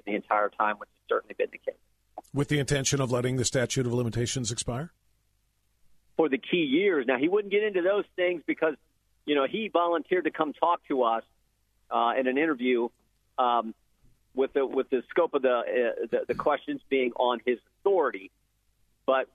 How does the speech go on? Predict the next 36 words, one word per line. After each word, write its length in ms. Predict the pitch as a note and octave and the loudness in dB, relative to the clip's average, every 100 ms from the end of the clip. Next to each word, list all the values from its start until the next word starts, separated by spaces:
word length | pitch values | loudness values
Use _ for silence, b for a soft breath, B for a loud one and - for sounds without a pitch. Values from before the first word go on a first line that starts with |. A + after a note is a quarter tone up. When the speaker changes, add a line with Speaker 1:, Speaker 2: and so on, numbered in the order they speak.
| B2+ | -4
Speaker 1:
we 140 | C#3 | -2
did, 160 | C#3 D3 | -2 0
we 80 | C#3+ | -2
tried 280 | - G3+ | 2 0
to 100 | D#3 | 2
get 120 | B2+ B2 | 0 0
into 140 | A#2 | 2
that, 220 | A2 A#2+ | 0 0
and 40 | A#2+ | 0
he, 160 | C3+ - | -4 -4
he 120 | B2+ B2 A#2 | -12 -10 -8
just 160 | A#2+ - | -8 -8
refused 320 | A2+ C3+ A#2 | -4 0 2
to 80 | A#2+ | 2
answer 220 | C3+ B2 | 2 0
those 160 | A2+ G#2+ | 0 -2
questions. 400 | - A2 - A#2 | 0 0 0 -2
Those 120 | D3+ | 0
would 80 | C#3 | 0
be 120 | C3 _ - | -2 _ -2
things 180 | C3 | 0
that 120 | B2 - | 0 0
we're 80 | |
gonna, 220 | A2+ A2+ G#2 | 0 0 0
we're 80 | G#2+ | -2
gonna 140 | A2+ | -4
determine 400 | A2 - B2+ A#2 | -6 -6 -2 0
later. 220 | B2 C#3+ | 2 2
But, 240 | A#2+ B2 A#2+ _ _ _ - | 2 0 -2 _ _ _ -4
uh, 120 | B2 | 0
by 180 | B2 C3+ | 0 0
taking 400 | C3 G3 G#3 D#3+ | -2 -2 -2 -2
that 240 | C3+ B2+ A#2 | 0 0 0
long 460 | D3+ F3 C#3 C3 | 0 2 2 0
and 80 | A#2+ | -2
allow, 320 | A#2+ C3+ C3+ | 0 2 0